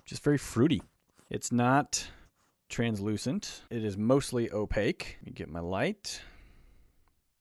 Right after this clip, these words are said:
So you can kinda see the, you're not gonna be able to see the color if I do it from behind, but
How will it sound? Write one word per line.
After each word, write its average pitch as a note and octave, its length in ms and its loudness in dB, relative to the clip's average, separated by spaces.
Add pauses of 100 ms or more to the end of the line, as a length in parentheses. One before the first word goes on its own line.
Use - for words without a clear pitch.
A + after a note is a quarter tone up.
(1160)
So - 180 -16
you - 0 -
can F#2+ 100 -12
kinda G2 240 -8
see G2+ 240 -6
the, F#2 320 -4 (320)
you're G2+ 160 -10
not F#2+ 160 -10
gonna - 40 -16
be F#2 40 -12
able F2+ 140 -10
to - 40 -14
see - 140 -10
the D#2+ 160 -10 (760)
color - 180 -10
if - 140 -14
I - 20 -14
do F#2 160 -10
it E2 80 -10
from E2 160 -14
behind, D2+ 400 -12
but D2+ 140 -12